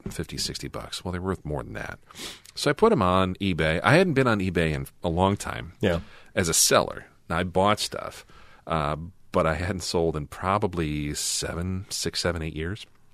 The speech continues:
Speaker 1: So I fired it up, had to re-verify my stuff.
Speaker 2: Yeah.
Speaker 1: And I put it up there. I had some old pictures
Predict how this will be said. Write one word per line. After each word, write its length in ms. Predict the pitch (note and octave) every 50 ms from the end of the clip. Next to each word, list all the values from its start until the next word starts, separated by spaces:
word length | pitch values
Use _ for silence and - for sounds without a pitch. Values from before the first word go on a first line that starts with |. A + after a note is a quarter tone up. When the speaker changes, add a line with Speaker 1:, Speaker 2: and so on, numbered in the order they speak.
| - - - _ _ _ _ _ _ _ _ _ _ - - -
Speaker 1:
So 120 | - A2
I 20 |
fired 300 | A2 - - C3 D3+ D#3+
it 100 | C#3 G2+
up, 200 | G2 G2 G2 F#2+
had 100 | - G#2
to 60 | F2 F2
re-verify 500 | F#2 G2 F#2+ E2 F2 E2+ F2 - - F2
my 140 | F2 F2 E2 D2+ D2+ - - - - -
stuff. 560 | - - - D#2 D2+ D#2 D#2+ D#2+ - - - -
Speaker 2:
Yeah. 180 | G2+ F#2 F2+ F2 - - - - - - - _ - -
Speaker 1:
And 480 | F#2+ F2+ F2 F2 F2 F2 F2 F2+ F2
I 80 | E2+ G2
put 220 | - - C#3 C3+
it 80 | C3 A#2+
up 100 | A2+ -
there. 180 | G#2+ G#2 G2+
I 40 | G2+
had 160 | G2 A2 G#2
some 180 | - - G#2 G2
old 200 | G2 A2+ A2+ -
pictures 600 | - G#2 F#2+ - - G2+ G2 F#2+ - - - -